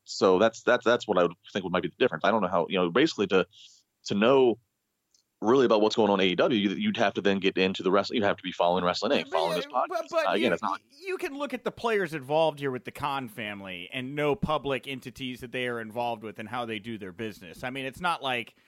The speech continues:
Speaker 2: th-, there's not a whole bunch of information out there about how this thing is put together and, and who's behind it that's publicly available.
Speaker 1: Yeah. Well, I mean, look, you, you, you said blindly letting the train go off the track. I think, I think everybody's eyes are wide open except for, for, for Vince. That, that seems to be <laughs> what,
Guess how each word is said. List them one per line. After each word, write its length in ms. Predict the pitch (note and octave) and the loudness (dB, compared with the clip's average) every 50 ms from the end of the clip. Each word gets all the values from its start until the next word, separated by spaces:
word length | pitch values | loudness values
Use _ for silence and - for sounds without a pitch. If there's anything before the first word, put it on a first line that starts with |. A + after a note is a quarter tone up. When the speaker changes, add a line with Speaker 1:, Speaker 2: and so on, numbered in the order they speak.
| _ _ _ _ - | _ _ _ _ -18
Speaker 2:
th-, 120 | - D3+ D3+ | -16 -10 -8
there's 200 | D3+ D3+ B2+ D3+ | -8 -6 -6 -4
not 200 | F3+ E3 D3 C3 | -4 -4 -2 -4
a 60 | A#2 | -4
whole 300 | - D3 E3+ C#3+ A2+ _ - | -6 -6 -8 -8 -8 _ -8
bunch 280 | D3+ D#3+ D#3+ C#3 - | -6 -6 -6 -6 -8
of 120 | C#3+ B2 C3+ | -8 -8 -8
information 580 | C3+ A2+ - B2+ A#2 B2+ C3 B2+ - - B2 | -10 -10 -10 -10 -8 -6 -8 -8 -8 -10 -10
out 220 | G#2+ A#2+ B2+ B2 - | -10 -10 -10 -8 -8
there 160 | C3+ A#2+ A2 | -6 -6 -6
about 240 | A2 G#2 A2+ G#2+ G2 | -6 -8 -8 -8 -8
how 140 | A#2 A#2 | -8 -10
this 160 | G#2+ A2 F#2+ - | -10 -12 -14 -14
thing 160 | - A2+ G#2 | -14 -14 -14
is 80 | F#2 | -14
put 220 | - _ A#2 A2 - | -14 _ -14 -14 -12
together 420 | A2 G#2+ A#2+ A#2+ G#2 G#2 G2 F#2+ | -12 -8 -8 -8 -8 -8 -10 -10
and, 80 | F#2 E2 | -10 -10
and 160 | G#2 G#2 F#2+ | -12 -10 -10
who's 180 | A#2 B2 A2 F#2 | -10 -12 -10 -10
behind 460 | - F#2+ F#2 A#2 B2+ A#2+ A2 G2 E2 | -12 -12 -10 -8 -8 -8 -8 -10 -14
it 180 | D2+ D2+ D2 _ _ _ _ _ _ | -18 -18 -20 _ _ _ _ _ _
that's 180 | B2 A#2+ G#2 - | -12 -12 -12 -12
publicly 480 | _ - C3+ C3 A#2+ A#2+ G#2+ - A2+ G2+ | _ -14 -12 -12 -12 -14 -14 -12 -12 -10
available. 600 | G#2 A#2+ A2+ A2 G#2 F#2 - D#2 C2 D#2+ - _ _ _ _ _ _ _ _ _ _ _ _ _ _ _ _ _ _ _ _ - | -10 -8 -8 -8 -8 -10 -10 -14 -18 -18 -20 _ _ _ _ _ _ _ _ _ _ _ _ _ _ _ _ _ _ _ _ -10
Speaker 1:
Yeah. 140 | A#2+ A#2 A2+ - | -8 -8 -2 2
Well, 140 | A#2+ C3+ C3+ | 2 4 4
I 100 | A2+ D3 | 4 4
mean, 160 | D3+ D#3+ D3+ | 4 4 4
look, 220 | C#3 G2 E2+ - | 4 4 2 0
you, 100 | G#2+ A#2+ | 0 0
you, 140 | G2+ B2 A#2+ | 2 4 4
you 340 | A#2+ B2 B2 B2 - A#2 A2+ | 4 4 2 0 -2 -2 -2
said 340 | - - C3+ C3+ C3 A2+ - - | 2 2 2 2 2 0 -8 -8
blindly 640 | - E2 E2 - - G2 G2 G#2+ A2 A#2+ A#2+ A#2+ | -4 -4 -4 -4 -2 2 2 4 4 4 4 6
letting 180 | A#2 A#2 G2 G2 | 6 4 4 4
the 60 | G2+ | 2
train 200 | - - A2+ A2+ | 2 2 2 4
go 60 | G#2+ | 4
off 80 | G#2+ G#2 | 2 0
the 60 | A2+ | 0
track. 220 | - A#2 A2+ A2+ - | 0 0 0 0 0
I 80 | A2 | -2
think, 240 | - G3 G3+ E3+ - - - _ _ _ _ - | -2 0 -2 -2 -4 -8 -16 _ _ _ _ 0
I 80 | - | 2
think 120 | D3+ F#3 C#3+ | 2 4 4
everybody's 360 | A#2+ D#3 F3+ C#3+ B2 A#2 F#2+ | 4 4 4 4 4 4 4
eyes 260 | F#2+ G#2+ A2+ A2+ G#2 | 4 4 4 4 4
are 60 | G#2+ | 4
wide 220 | G2 G#2+ A#2 G#2+ G#2+ | 4 4 4 4 4
open 180 | - - A2 | 2 2 0
except 260 | F2+ - - C3 - - | -2 -2 -2 -4 -4 -4
for, 140 | B2 A#2+ A2+ - _ _ _ | -6 -6 -6 -8 _ _ _
for, 180 | - - A#2+ G#2 - _ _ _ - | -2 -2 -2 -2 -4 _ _ _ -4
for 100 | - G#2 | 0 2
Vince. 280 | C3 A3+ - - - - | 2 2 2 0 -2 0
That, 160 | - F2+ F2+ | 0 2 2
that 140 | G#2+ - - | 2 2 2
seems 160 | C3+ C3 B2 | 2 2 4
to 60 | A#2 | 4
be 80 | A#2+ A#2+ | 4 4
<laughs> 0 | |
what, 160 | A#2 B2+ - | 4 4 2